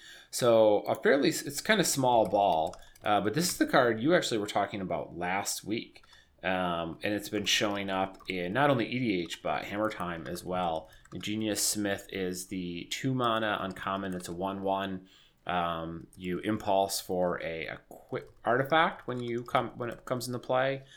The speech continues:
and then it can get a one one counter whenever an artifact comes into play on your turn. So a potent little piece here for two formats, Ingenious Smith. But foil's not quite heavily doubled up in just a week since you talked about it.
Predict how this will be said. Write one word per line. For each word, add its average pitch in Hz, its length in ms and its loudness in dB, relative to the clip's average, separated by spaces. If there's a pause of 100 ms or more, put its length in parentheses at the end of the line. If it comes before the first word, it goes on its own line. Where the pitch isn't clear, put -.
(220)
and 98 180 -2
then 95 140 2
it 85 120 -2
can 98 160 -6
get 104 120 4
a 104 60 4
one 95 260 2
one 90 140 0
counter 95 580 0 (300)
whenever 87 340 -2
an 71 100 -4
artifact 82 360 -4
comes 87 180 -8
into 87 100 -8
play 87 180 -4
on 87 120 -4
your 85 100 -6
turn. 87 360 -4
So 160 260 0
a - 100 -2
potent 185 420 0
little 120 180 0
piece - 320 -10
here 90 500 -4
for 87 180 -4
two 98 220 -8
formats, 87 640 -8
Ingenious 87 460 -6
Smith. 85 320 -8 (340)
But - 140 -8
foil's 120 560 4
not 127 380 -2
quite 123 240 0
heavily 113 240 0
doubled 92 480 -2
up 90 180 2
in 85 140 -8
just 101 260 -4
a 90 60 -6
week 85 180 -8
since - 240 -10
you 78 80 -10
talked 80 240 -6
about 67 300 -6
it. - 180 -8